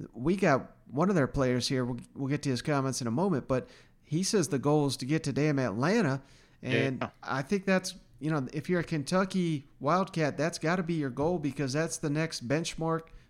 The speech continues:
Speaker 1: of the Mark Stoops era.
Speaker 2: I think you hit the nail on the head. And this is something we <laughs> said last couple of years, but I don't know, man. It, it feels a little different this year. I mean, because they got the pieces.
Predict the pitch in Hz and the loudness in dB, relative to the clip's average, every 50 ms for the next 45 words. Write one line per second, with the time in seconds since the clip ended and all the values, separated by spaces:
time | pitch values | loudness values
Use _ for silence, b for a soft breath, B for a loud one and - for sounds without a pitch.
0 | b b - 139 143 131 139 160 160 156 - - 175 175 165 - 180 175 196 202 | b b -8 -6 -4 -2 0 0 0 0 -2 -2 -2 -2 0 2 2 2 2 0
1 | 127 - - b b b b - - 349 - - 370 233 - - 151 143 160 156 | -2 -6 -10 b b b b 2 2 2 2 2 -2 0 2 2 4 4 4 2
2 | - 147 160 165 165 160 156 143 143 185 220 202 - 196 220 311 320 - 262 196 | 2 2 4 6 6 6 6 6 6 4 4 4 4 4 4 4 4 4 0 0
3 | - - 240 233 196 - 175 156 - - 180 147 - - 170 170 143 147 147 143 | 4 4 4 4 4 2 0 0 0 0 -4 -2 2 2 2 2 4 4 4 2
4 | - - - 139 123 - 120 113 117 127 147 147 135 123 - - 131 131 120 110 | 2 4 2 2 2 2 -4 -2 2 4 4 6 4 2 0 2 4 4 4 4
5 | - b b b b b b b b b b b b b _ _ - - 151 180 | 0 b b b b b b b b b b b b b _ _ 0 4 4 4
6 | 214 240 233 233 226 196 160 147 143 147 147 143 123 _ - - 160 151 156 - | 6 4 4 6 6 6 6 6 6 6 4 2 0 _ -4 0 2 2 2 2
7 | 170 156 - - 180 196 196 160 180 196 208 208 196 170 190 190 175 - 151 - | 0 -2 0 2 2 2 2 2 0 0 2 2 2 4 4 2 2 2 -4 -6
8 | - 139 131 113 - 127 120 117 113 104 - _ _ _ - - 131 143 147 147 | -4 -4 -4 -2 -2 -2 0 0 -2 -4 -6 _ _ _ -4 -2 0 2 2 2
9 | 143 151 - 175 170 143 175 - 180 185 180 185 - - 139 - - 131 117 101 | 0 0 2 2 2 2 4 4 6 6 4 4 2 0 -4 -2 -2 -4 -4 -4
10 | - 101 92 - - | -6 -8 -8 -8 -12